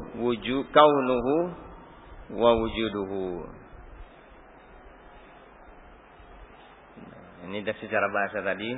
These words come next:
kembali tadi. Ini bahwa al-haq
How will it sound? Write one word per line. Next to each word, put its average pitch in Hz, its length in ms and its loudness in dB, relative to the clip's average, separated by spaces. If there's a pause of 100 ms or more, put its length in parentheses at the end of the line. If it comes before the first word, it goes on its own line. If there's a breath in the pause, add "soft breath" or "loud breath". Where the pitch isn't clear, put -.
(140)
kembali 92 320 -8
tadi. 92 260 -8 (1600)
Ini 92 140 -12
bahwa 101 260 4
al-haq 95 560 -4